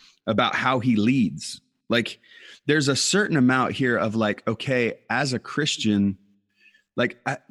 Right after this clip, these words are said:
what I think is beautiful about the moral majority, and some people are gonna really have a problem with me saying beautiful about the moral majority, is there was a call to action to be involved and allow the moral compass of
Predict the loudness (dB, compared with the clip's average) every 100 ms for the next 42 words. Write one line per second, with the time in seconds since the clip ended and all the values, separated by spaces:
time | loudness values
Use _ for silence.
0 | -20 _ -2 0 0 2 2 2 0 0
1 | 2 2 2 2 2 2 2 2 4 2
2 | 0 0 2 0 0 -2 0 0 0 0
3 | 0 0 0 -4 -6 -4 0 0 0 0
4 | -2 0 -2 -2 -2 0 0 0 -2 0
5 | -2 0 2 4 4 2 2 0 0 -2
6 | -4 -18 -20 -6 -2 2 2 2 2 2
7 | 0 -2 -2 -2 -2 -6 -2 0 0 -2
8 | -4 -6 -2 0 0 0 -2 0 -2 -6
9 | _ _ _ _ -2 -2 2 2 4 4
10 | 2 0 0 0 -2 -4 -2 0 0 0
11 | 0 0 0 0 0 -2 -4 -4 -2 -4
12 | -4 -8 -10 _ _ _ _ _ _ _
13 | _ _ _ _ _ _ -4 0 0 0
14 | -4 -10